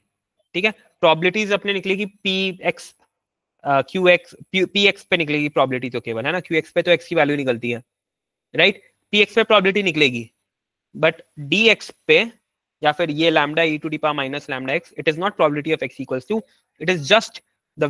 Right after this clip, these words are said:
value of the P D F function at x equals two। इसलिए क्या लिखा है वहां पे? Calculate the P D F when x equals two। They have not said now, calculate the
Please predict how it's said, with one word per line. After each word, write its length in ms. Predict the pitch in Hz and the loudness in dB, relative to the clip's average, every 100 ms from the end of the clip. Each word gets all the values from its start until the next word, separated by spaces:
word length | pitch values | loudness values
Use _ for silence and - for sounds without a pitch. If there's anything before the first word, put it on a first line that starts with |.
| 147 | 2
value 280 | 175 226 240 | 2 4 2
of 80 | 208 | 2
the 80 | 202 | -4
P 180 | 196 180 | -4 -2
D 120 | 196 | -2
F 160 | 185 - | -2 0
function 360 | 175 170 170 147 | 0 0 -4 -2
at 80 | 143 | -4
x 140 | - 139 | -6 -10
equals 240 | 131 127 - | -8 -10 -10
two। 100 | 110 _ _ _ _ _ _ _ _ 165 | -16 _ _ _ _ _ _ _ _ -6
इसलिए 340 | 170 190 202 190 _ _ - | -2 0 0 -2 _ _ 2
क्या 140 | 175 | 2
लिखा 180 | 165 156 | 2 0
है 60 | 139 | -2
वहां 120 | 123 | -2
पे? 80 | 131 | 0
Calculate 440 | 147 143 170 170 | 0 0 -4 -6
the 40 | 165 | -4
P 100 | 165 | -4
D 140 | 151 165 | -2 -2
F 60 | 156 | -2
when 100 | 139 | -6
x 120 | - 127 | -8 -10
equals 220 | 127 - | -10 -8
two। 100 | 117 | -6
They 120 | 131 | -4
have 100 | 139 | 0
not 260 | 170 - - | -2 -2 0
said 220 | 147 143 147 | 0 2 0
now, 80 | 143 143 _ _ 147 | 0 -2 _ _ 2
calculate 380 | 139 135 156 | 2 0 0
the 60 | 156 | 2